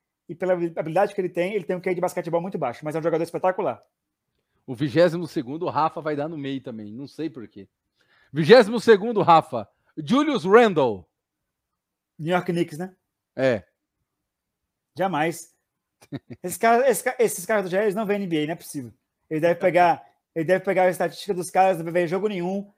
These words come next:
Speaker 1: aí joga. Esse cara faz vinte pontos, tá na lista. Não, não tem que colocar Julius Ran-,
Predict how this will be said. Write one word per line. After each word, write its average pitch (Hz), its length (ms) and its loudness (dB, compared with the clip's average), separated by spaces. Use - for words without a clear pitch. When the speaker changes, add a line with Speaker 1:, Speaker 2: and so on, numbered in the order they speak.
Speaker 1:
aí 185 160 6
joga. 165 240 2
Esse - 100 -4
cara 180 140 0
faz 170 200 0
vinte 196 120 -8
pontos, 208 300 -8
tá 196 120 4
na 208 100 2
lista. 156 300 -6
Não, 208 220 -14
não 254 180 -14
tem 247 100 -4
que - 20 -6
colocar 233 260 0
Julius 240 300 -4
Ran-, 208 160 -2